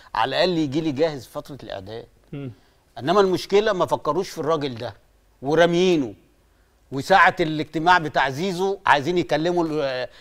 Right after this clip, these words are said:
Speaker 1: جمال بيه علام ومش عارف مين و-، طب انتوا كنتوا فين؟ عملتوا ايه للمنتخب ده؟ هو
Speaker 2: مم.
Speaker 1: انتوا عايزين اللقطة بس؟
Speaker 2: مم.
Speaker 1: هو انتوا عايزين
Speaker 2: لا،
Speaker 1: تاخدوا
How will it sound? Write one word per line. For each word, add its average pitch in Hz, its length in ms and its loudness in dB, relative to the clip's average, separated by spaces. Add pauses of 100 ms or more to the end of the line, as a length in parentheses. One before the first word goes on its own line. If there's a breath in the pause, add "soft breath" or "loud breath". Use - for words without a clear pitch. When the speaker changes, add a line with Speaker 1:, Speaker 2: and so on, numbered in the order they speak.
(380 soft breath)
Speaker 1:
جمال 160 420 2
بيه 170 260 2
علام 160 500 4
ومش 151 400 -2
عارف 151 300 2
مين 185 280 0
و-، 156 160 -4 (540)
طب 143 120 0
انتوا 202 220 -2
كنتوا 165 240 -8
فين؟ 170 340 -4
عملتوا 175 380 -6
ايه 185 60 -6
للمنتخب 135 640 -8
ده؟ 117 100 -14
هو - 640 -20
Speaker 2:
مم. 135 60 -2
Speaker 1:
انتوا 151 200 2
عايزين 156 240 2
اللقطة 175 360 2
بس؟ - 500 -6 (380)
Speaker 2:
مم. 151 340 -12
Speaker 1:
هو 127 160 0
انتوا 180 220 0
عايزين 139 280 0
Speaker 2:
لا، 147 100 -6
Speaker 1:
تاخدوا 254 260 4